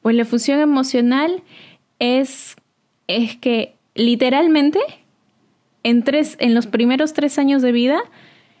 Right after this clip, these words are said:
somos una sola persona con ellos. Somos, em,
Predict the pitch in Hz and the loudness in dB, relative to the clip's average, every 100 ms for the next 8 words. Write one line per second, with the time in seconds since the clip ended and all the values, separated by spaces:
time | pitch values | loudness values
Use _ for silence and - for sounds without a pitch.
0 | _ _ _ - 247 254 269 - - 285 | _ _ _ -4 0 0 -2 -4 -2 0
1 | 294 302 277 240 233 208 220 208 208 202 | 2 0 0 -2 -2 -2 0 0 -2 -4
2 | - - - - 165 _ _ _ _ _ | -4 -6 -8 -12 -20 _ _ _ _ _
3 | _ _ - 233 208 208 214 220 - - | _ _ -14 -4 -2 0 0 -2 -6 -16
4 | - - - - - 226 208 202 202 196 | -20 -20 -20 -20 -6 -2 0 0 0 -2
5 | 190 196 208 208 - 233 | -2 -4 -4 -4 -6 -10